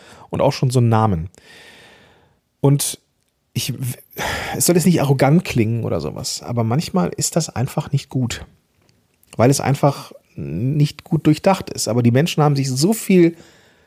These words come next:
Gedanken gemacht und so viel Engagement und Herzblut in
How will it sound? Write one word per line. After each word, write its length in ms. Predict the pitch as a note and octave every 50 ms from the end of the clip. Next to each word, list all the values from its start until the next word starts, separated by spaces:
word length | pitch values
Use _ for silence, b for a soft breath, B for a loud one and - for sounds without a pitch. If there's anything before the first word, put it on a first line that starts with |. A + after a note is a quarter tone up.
| b b b b
Gedanken 520 | - A#2+ - C#3 C#3+ G#3+ A3+ - A#3 G3+
gemacht 440 | D3 C3+ A#2+ A#2 A2 G#2+ A2 - -
und 100 | - A#2
so 80 | B2 D#3+
viel 600 | - - - E3+ D#3 D#3 D#3 D3+ D3 - - - _ _ _ _ _ _ _ -
Engagement 640 | B2+ D3 D3+ D3 C#3+ C#3 B2 B2 C3 D3 E3+ F3 C#3
und 120 | B2+ A#2+
Herzblut 500 | A#2+ B2 C3 E3 E3+ - - - C3 -
in 340 | - C3 C3 C3+ C3 B2+ C3+